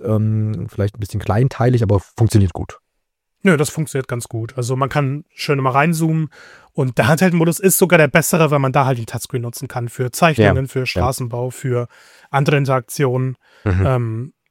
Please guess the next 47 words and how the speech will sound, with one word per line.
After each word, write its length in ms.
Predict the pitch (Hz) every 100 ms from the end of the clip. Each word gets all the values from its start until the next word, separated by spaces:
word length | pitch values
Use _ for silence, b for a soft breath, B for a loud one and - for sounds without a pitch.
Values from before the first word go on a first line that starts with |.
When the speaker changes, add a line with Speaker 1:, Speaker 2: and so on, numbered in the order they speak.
| _ _ -
Speaker 2:
weshalb 480 | 156 170 185 - 151
Maus-Modus 580 | 147 185 180 180 190
in 80 | 180
so 120 | 165
einer 60 | 170
Switch 240 | - 170
zwei 180 | - 160
Version 360 | 175 147 165 170
wäre 220 | 156 156
für 120 | -
mich 180 | 139 156
sehr 280 | - - 143
hilfreich, 540 | 147 135 - - 170
Speaker 1:
Ja, 100 | 113
genau, 180 | 120 98
Speaker 2:
aber 80 | 92
Speaker 1:
ist 120 | -
ja, 180 | 110 107
Speaker 2:
ja. 80 | 110
Speaker 1:
ist 100 | 117
ja 60 |
auch 120 | 95
nicht 100 | 98
unterstützt. 500 | 92 87 - 92 -
Ja, 160 | - 92
genau. 280 | 90 87 95 b b b b _
Richtig 260 | 92 - -
guter 220 | 101 95
Aspekt. 340 | - - 80
Also 200 | - 143
man, 380 | 147 143 139 143
bin 100 | 160
gespannt, 260 | 131 117 101
ob 100 | 101
da 140 | 110
noch 140 | 107 104
was, 240 | 101 -
äh, 260 | - 104 104
kommen 380 | - 123 107 78
wird. 340 | 101 - - - _ _ _
Gut, 460 | - 208 113 - -
ähm, 800 | 131 135 143 147 147 147 147 147
da 120 | 139 147
würde 100 | 240
ich 60 |
einfach 120 | 247
sagen, 540 | 240 196 160 185 240